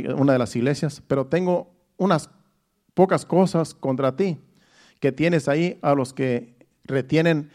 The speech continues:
la doctrina de Balaam, que enseñaba a Balac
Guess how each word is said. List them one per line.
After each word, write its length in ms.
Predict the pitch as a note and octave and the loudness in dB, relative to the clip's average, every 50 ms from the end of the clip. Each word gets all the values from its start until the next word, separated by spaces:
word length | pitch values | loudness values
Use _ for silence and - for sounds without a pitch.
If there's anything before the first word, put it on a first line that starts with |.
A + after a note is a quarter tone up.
| _ _ - | _ _ -6
la 260 | - C#3 C3+ C3+ C3 | -2 0 2 2 2
doctrina 520 | C3 B2+ C3 - - C#3+ D3+ D3+ D3+ D3 | 0 -2 -4 -4 -4 -2 0 2 2 2
de 60 | C#3 C#3 | 2 2
Balaam, 440 | C3 C3+ C3+ C#3 D#3 F3+ E3+ D3+ C3+ - _ _ _ _ _ _ _ _ _ _ _ - | 0 0 0 0 0 -2 -2 -4 -8 -14 _ _ _ _ _ _ _ _ _ _ _ -4
que 100 | D#3 D3 | -2 -2
enseñaba 540 | C3 - C3+ C3 C3+ C#3 D3+ E3 E3 D#3 | -2 0 -2 -2 0 2 2 4 4 2
a 200 | - - B2+ B2 | 2 2 0 0
Balac 540 | A#2+ B2 A#2+ B2 B2+ D3 F3 F3 F3 - _ | 0 2 0 0 2 0 0 0 -4 -8 _